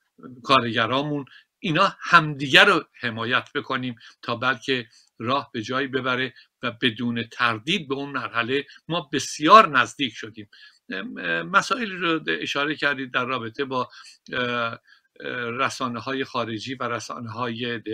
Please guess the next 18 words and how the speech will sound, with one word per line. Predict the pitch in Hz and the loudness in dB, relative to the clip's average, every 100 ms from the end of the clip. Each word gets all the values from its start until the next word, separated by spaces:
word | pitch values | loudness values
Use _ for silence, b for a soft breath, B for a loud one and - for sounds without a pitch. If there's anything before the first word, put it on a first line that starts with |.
| 117 | -6
ایرانی. | 143 123 123 117 139 147 - B B _ - 147 | -6 -4 -2 -2 -2 -4 -6 B B _ -8 -4
من | 175 208 | 0 0
فکر | 208 160 | -2 -12
می‌کنم | 165 - 156 151 | -10 -6 -6 -6
که | - 156 | -6 -4
آقای | 135 147 135 | -2 -4 -2
افشین | 127 - 127 | -2 -4 -6
جان، | 110 127 117 B B _ | -4 -4 -4 B B _
اه، | 127 127 127 | -2 0 0
یه | 143 185 | 0 -2
برنامهٔ | 160 147 127 127 120 143 160 | 4 4 4 0 0 2 2
کامل | 151 - 143 123 147 160 | 0 4 4 4 2 0
دیگری | 143 135 113 139 160 139 | 0 -4 2 4 6 2
نیاز | 123 120 117 110 | 0 0 0 -2
به | 127 | -4
این | 120 117 113 | -4 -4 0
هست | 117 - - | 0 -2 -2
که | 131 113 | -2 -2